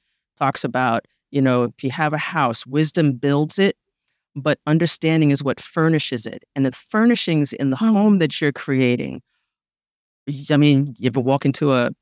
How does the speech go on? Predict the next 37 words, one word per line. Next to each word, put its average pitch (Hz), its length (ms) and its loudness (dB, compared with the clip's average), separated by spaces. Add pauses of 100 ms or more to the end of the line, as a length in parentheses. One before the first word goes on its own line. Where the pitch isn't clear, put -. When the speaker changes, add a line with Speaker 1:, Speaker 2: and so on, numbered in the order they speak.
(100)
Speaker 1:
you 135 120 0
know, 120 180 -6 (280)
house 123 360 -2
that 110 140 -2
has 123 160 0
no 120 120 2
furniture, 135 520 -2 (220)
it's - 160 -18
kinda 123 360 -2
stark - 400 -6 (120)
<laughs> - 240 -20
and 156 160 0
cool. 156 240 0 (120)
Speaker 2:
<laughs> - 100 -20
Yeah, - 80 -20
yeah, - 60 -
yeah. - 60 -20 (220)
Speaker 1:
But 175 100 0
when 170 120 2
Speaker 2:
Makes 254 40 0
Speaker 1:
you 254 40 2
Speaker 2:
me 226 40 2
Speaker 1:
got 220 220 2
Speaker 2:
sad. 185 80 0
Speaker 1:
for, 220 120 4
when, 196 240 4
when 170 140 2
you 165 80 2
get 185 280 -2
furniture 247 540 0
in 170 140 2
there, 156 220 0
then 202 380 0
there 240 240 2
are 180 40 0
cozy 220 520 -2
places, 214 760 0